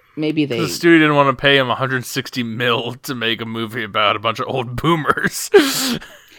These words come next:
Speaker 1: Because everyone has already seen this film. Everyone has seen this movie by Martin Scorsese at least twice. So why do we need to see it a third time? Is it a swan song? I can only hope so. For, for the gangster movie from Martin Scorsese.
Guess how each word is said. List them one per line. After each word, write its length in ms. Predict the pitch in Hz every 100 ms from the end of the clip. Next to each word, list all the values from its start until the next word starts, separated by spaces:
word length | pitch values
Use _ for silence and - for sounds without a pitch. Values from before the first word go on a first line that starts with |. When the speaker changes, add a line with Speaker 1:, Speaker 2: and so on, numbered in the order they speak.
| - - -
Speaker 1:
Because 320 | 311 415 339
everyone 340 | 302 349 320
has 120 | 339
already 260 | 285 285 302
seen 340 | 294 277 262 254
this 220 | 262 -
film. 520 | - 240 233 208 151
Everyone 360 | 160 190 226 226
has 140 | 233 208
seen 380 | - 214 214
this 220 | 214 208 202
movie 600 | 185 185 175 170 165 -
by 640 | 151 160 180 196 202 190 -
Martin 300 | 175 170 175
Scorsese 800 | - 175 160 156 156 151 156 160
at 140 | 151
least 320 | 220 254 220 -
twice. 600 | 170 117 78 - - - - - -
So 160 | - 196
why 280 | 190 226
do 60 | 311
we 120 | 302
need 160 | 262 240
to 80 | 240
see 160 | 240
it 100 | 226
a 60 | 202
third 300 | 208 180 170
time? 280 | 143 123 123
Is 160 | 165
it 80 | 160
a 60 | 156
swan 340 | - 220 240
song? 420 | 240 254 254 247 -
I 120 | 208
can 140 | 214 190
only 200 | 165 147
hope 240 | 113 104
so. 260 | 69 - - _ - - -
For, 280 | - 151 135 -
for 160 | 180
the 80 | 165
gangster 460 | 160 165 165 - 165
movie 260 | 147 139
from 180 | 135 131
Martin 200 | 127 117
Scorsese. 580 | - 120 - 120 120